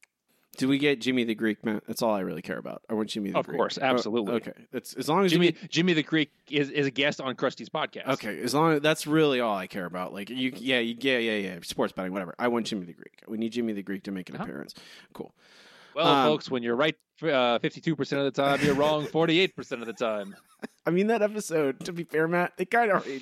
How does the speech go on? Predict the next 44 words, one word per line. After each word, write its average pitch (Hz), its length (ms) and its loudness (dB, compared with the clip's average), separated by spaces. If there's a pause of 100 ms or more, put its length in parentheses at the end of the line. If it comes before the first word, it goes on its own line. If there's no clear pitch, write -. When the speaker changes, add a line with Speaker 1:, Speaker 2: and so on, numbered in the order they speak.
Speaker 1:
did 160 360 0 (100)
your 175 140 0
sports 185 400 -4
betting 143 280 -4
episode. 127 560 -6 (440)
I 165 80 2
guess 180 180 2
you 175 100 0
can 156 120 4
Speaker 2:
I 214 60 6
Speaker 1:
mo-, 247 160 6
Speaker 2:
mean, 247 120 2
Speaker 1:
you - 80 4
Speaker 2:
yeah, 208 120 6
Speaker 1:
can 180 80 6
Speaker 2:
but 147 80 2
I 120 120 6
Speaker 1:
modernize - 360 -2
it. 92 120 -8 (140)
You 160 120 0
modernize 90 580 -2
it. - 200 -12
Speaker 2:
Yeah. 104 340 -4 (440)
Speaker 1:
Yeah. - 120 -18 (340)
With 117 180 0
all 104 60 4
Speaker 2:
I - 40 2
would 95 100 -6
Speaker 1:
the 135 40 2
Speaker 2:
like 135 160 0
to, 143 200 -2
I 175 60 2
would 208 140 2
like 202 80 -2
something 202 280 -2
about 151 220 2
how 139 220 2
the 120 80 -10
fact 131 240 -2
that, 120 140 -2 (180)
yes, 151 260 -4
we 147 100 -4
actually 143 360 -6
are, 170 300 2